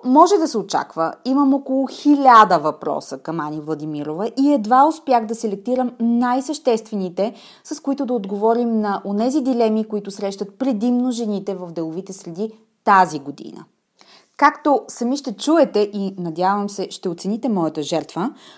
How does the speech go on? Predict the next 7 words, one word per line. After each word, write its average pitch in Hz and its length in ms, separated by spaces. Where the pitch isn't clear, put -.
обсъдихме 233 1000
въпроса 180 640
за 175 120
балансиране 196 720
на 208 100
многото 220 520
ангажименти 190 880